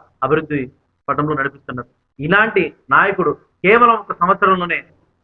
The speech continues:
గత ప్రభుత్వాలు ఐదేళ్లుగా చేయలేని పనులు చేయడంతో పాటు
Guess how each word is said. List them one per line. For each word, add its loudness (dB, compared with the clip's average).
గత 0
ప్రభుత్వాలు 4
ఐదేళ్లుగా 2
చేయలేని -4
పనులు 2
చేయడంతో 0
పాటు 2